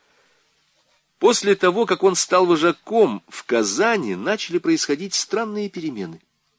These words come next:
Будь у него в подчинении волки, серой волчице ничего не стоило бы отбить его у них.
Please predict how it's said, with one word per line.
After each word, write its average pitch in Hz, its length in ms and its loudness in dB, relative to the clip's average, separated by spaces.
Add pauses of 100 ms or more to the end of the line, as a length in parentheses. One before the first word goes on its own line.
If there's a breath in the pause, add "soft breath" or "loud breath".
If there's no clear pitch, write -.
(500)
Будь 156 420 -4
у 156 60 0
него 135 420 2
в - 120 -8
подчинении 110 720 -2
волки, 95 640 -2 (760 loud breath)
серой 104 460 2
волчице 107 640 0
ничего 143 560 0
не 254 160 -4
стоило 233 480 -6
бы 214 200 -2
отбить 180 600 -10
его 113 400 -4
у 101 80 -4
них. 101 520 -8